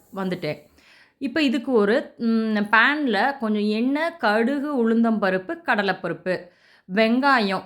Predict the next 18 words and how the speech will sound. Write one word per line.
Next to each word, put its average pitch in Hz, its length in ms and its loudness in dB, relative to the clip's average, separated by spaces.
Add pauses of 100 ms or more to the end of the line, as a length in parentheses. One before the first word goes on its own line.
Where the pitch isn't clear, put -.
பெரிய 277 380 -2
வெங்காயமா 196 600 0
ஒண்ணு 240 220 2
எடுத்துக்கலாங்க. 190 840 -2
இது 220 400 -6
கிட்ஸுக்கு 254 720 -6
வீட்ல 269 600 -6
குட்டி 277 220 -12
குட்டி 214 180 -6
குழந்தைங்க 214 580 -2
இருந்தாங்கன்னா 185 460 -4
இது 196 260 -4
கொடுத்தீங்கன்னா 233 420 -6
சூப்பர் 294 580 -8
yummy 220 400 2
and 220 120 -2
ஃபில்லிங்கா 214 480 -2
இருக்கும். 165 380 -10